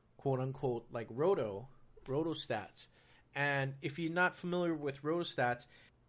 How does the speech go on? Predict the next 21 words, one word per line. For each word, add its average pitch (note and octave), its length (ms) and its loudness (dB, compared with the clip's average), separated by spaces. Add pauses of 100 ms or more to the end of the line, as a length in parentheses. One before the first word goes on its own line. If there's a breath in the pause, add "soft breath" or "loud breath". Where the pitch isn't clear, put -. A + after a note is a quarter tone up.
(480)
there's D3 280 4
five F3 380 6
categories C#3+ 720 4
for D3 160 -2
hitting C3 360 0
and A2+ 100 -8
five B2 240 -2
categories B2 500 -2
for A2 120 -10
pitching. G#2+ 580 -10 (500 soft breath)
So B2+ 320 2
the A#2 80 -6
five E3+ 380 4
categories D3+ 500 2
I C3 60 2
need C3+ 200 0
to C3+ 80 -2
pay C3+ 200 -2
attention D#3 400 -4
to B2+ 240 -6
is, A#2+ 320 -4